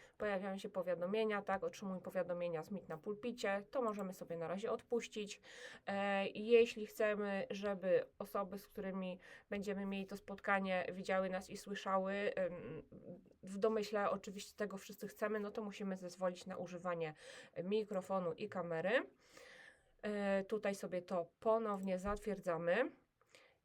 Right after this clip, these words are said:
I tu możemy sobie wybrać opcję zezwalaj podczas odwiedzania witryny, czyli za każdym razem po prostu to pozwolenie automatycznie jakby tutaj będzie ustawione, albo możemy sobie kliknąć zezwól po prostu tym razem,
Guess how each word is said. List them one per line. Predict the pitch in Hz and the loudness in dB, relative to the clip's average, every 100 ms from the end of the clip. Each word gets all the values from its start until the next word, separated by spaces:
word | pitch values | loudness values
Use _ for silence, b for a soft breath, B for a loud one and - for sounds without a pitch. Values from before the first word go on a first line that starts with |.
| - | -6
I | 415 | -2
tu | 359 | 0
możemy | 302 285 262 | 2 4 4
sobie | 262 247 | 4 4
wybrać | 233 240 226 | 4 2 2
opcję | - 247 240 | 2 0 0
zezwalaj | 214 220 208 208 196 | 0 0 4 4 4
podczas | 202 202 185 | 0 -2 -2
odwiedzania | - 196 196 190 190 180 180 | -2 -4 -2 -2 2 4 4
witryny, | 180 196 190 180 170 | 2 -2 0 2 2
czyli | 165 160 165 | 0 -4 -2
za | 165 196 | -2 0
każdym | 226 226 185 185 | 4 4 2 0
razem | 180 175 165 156 | 0 2 0 -2
po | 175 | -6
prostu | - 175 175 | -6 -8 -8
to | 175 | -8
pozwolenie | - 170 170 165 165 160 156 | -6 -4 0 0 2 0 0
automatycznie | - 170 175 165 165 165 - 160 | 0 0 0 -4 -6 -8 -6 -4
jakby | 151 147 151 151 151 147 | -4 -6 -4 -4 -2 -6
tutaj | - 165 156 | -8 -10 -8
będzie | 151 156 151 | -6 -6 -6
ustawione, | 175 - 175 175 185 233 381 B B | -8 -6 -4 -2 -2 -2 -4 B B
albo | 440 392 330 | -2 2 2
możemy | 262 240 | 4 2
sobie | 240 214 | 2 0
kliknąć | 208 202 190 | -2 -4 -4
zezwól | 180 180 170 | -4 -4 -6
po | 170 | -8
prostu | - 165 - | -8 -10 -8
tym | - 156 | -6 -4
razem, | 147 - - | -4 -8 -14